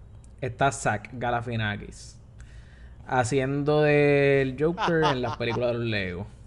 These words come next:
<laughs> ¿Entiendes? Este, tercero, tercero, yo, lo-, no sé, no sé, no sé. O sea, es que Mark Hamill,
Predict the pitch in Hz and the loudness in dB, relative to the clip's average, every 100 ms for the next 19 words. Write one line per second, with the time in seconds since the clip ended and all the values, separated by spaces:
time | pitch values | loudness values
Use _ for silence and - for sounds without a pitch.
0 | - - 196 110 - - 175 185 190 160 | -18 -10 -8 -8 -12 -8 -6 -4 -6 -8
1 | 110 151 156 131 110 101 - - - 135 | -2 0 2 0 -2 -4 -10 -20 -8 -2
2 | 139 - - - 147 147 147 143 - 175 | -2 -4 -4 2 4 6 4 0 2 6
3 | 208 208 175 156 156 - - - - - | 8 10 8 6 2 -4 -16 -20 -20 -20
4 | - - - - - - - - - 147 | -20 -20 -20 -20 -20 -20 -20 -20 -4 0
5 | 143 135 175 175 196 170 151 151 156 175 | 0 0 2 6 6 6 4 0 -4 -2
6 | 180 190 220 202 208 202 196 185 180 175 | 4 4 6 8 8 6 4 4 4 2
7 | - 165 156 147 165 - 214 208 196 180 | 2 4 4 4 2 4 6 6 6 8
8 | 214 240 240 240 240 - | 8 6 4 4 2 -2